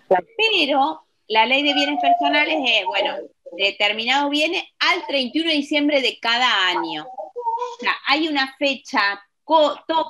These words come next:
Speaker 2: hay una fecha en la cual el legislador me dice, los bienes, ¿sí? Al treinta y uno de diciembre de cada año. ¿Mm?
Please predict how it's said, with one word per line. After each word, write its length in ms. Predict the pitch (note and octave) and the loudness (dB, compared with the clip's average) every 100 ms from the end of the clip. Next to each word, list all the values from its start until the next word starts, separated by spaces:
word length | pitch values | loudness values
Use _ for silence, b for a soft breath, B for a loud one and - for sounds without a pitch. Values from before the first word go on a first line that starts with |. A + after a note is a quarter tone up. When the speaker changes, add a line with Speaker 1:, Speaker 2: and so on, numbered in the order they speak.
| - | -4
Speaker 2:
hay 200 | A#3+ C#4+ | -2 0
una 200 | C#4+ C4+ | 0 -2
fecha 340 | - G#4+ - E4+ | 0 0 0 0
en 40 | |
la 100 | C4 | 0
cual 160 | C4+ C#4 | 0 -2
el 80 | |
legislador 460 | C4 C4 C4 C4 D4+ | -4 -6 -2 0 0
me 140 | D4+ | -2
dice, 400 | C#4 C#4 G#3+ F#3 B B _ - | -2 -2 -2 -4 B B _ 0
los 240 | B3+ C4+ | 2 4
bienes, 680 | C#4 A4 B4+ F#4+ G#3+ - _ _ _ | 4 4 4 2 0 -4 _ _ _
¿sí? 440 | - B3 D4 F#4 B B _ | -8 -2 -2 -4 B B _
Al 360 | C#4 F#4 G#4+ G4 | 0 0 -2 -6
treinta 300 | C#4 A#3 A#3+ | -8 -6 -4
y 40 | |
uno 120 | D4+ D#4+ | -4 -4
de 80 | |
diciembre 360 | B3 - C#4 D4 | -4 -4 -2 -2
de 100 | A3 | -2
cada 460 | - A#3 A#3+ G3 E3 | -2 -2 0 0 0
año. 340 | E3 C#3 D3 _ _ _ _ - | -2 -10 -14 _ _ _ _ -16
¿Mm? 300 | G3+ A#3 | -12 -10